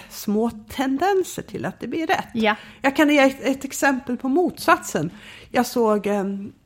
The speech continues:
Speaker 1: ett ekipage som tränade sitt stanna kvar på inkallningen. Och n-, när, när, när de tränade sitt stanna kvar så satt hunden liksom,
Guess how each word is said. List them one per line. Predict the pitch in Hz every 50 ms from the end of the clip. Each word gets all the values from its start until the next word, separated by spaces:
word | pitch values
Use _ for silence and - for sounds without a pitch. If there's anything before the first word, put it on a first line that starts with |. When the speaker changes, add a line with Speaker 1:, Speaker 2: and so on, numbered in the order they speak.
| - - -
Speaker 1:
ett | - 214 -
ekipage | 214 208 214 - - 226 214 214 208
som | - - 214 202 190
tränade | - 226 226 214 208 196 175 180 190 185 180 180 180 - _ -
sitt | - - - - - 269 - - -
stanna | - - - 262 247 254 269
kvar | 269 - 392 311 - 82 101 208 208 -
på | - 262
inkallningen. | 262 247 220 - - 294 311 247 180 - - - 190 - - - - - - - - -
Och | - 226 233 226 196 - - - - -
n-, | - - 202 - -
när, | - 226 240 233 226
när, | 220 180 196 240 226
när | 220 220 233
de | 226 226
tränade | 226 233 247 220 226 - - -
sitt | - 208 -
stanna | - - 190 196
kvar | - - 175
så | 180 190
satt | 185 - 185 185 -
hunden | - 208 196 190 175 185 175 180 185
liksom, | 190 - - 180 185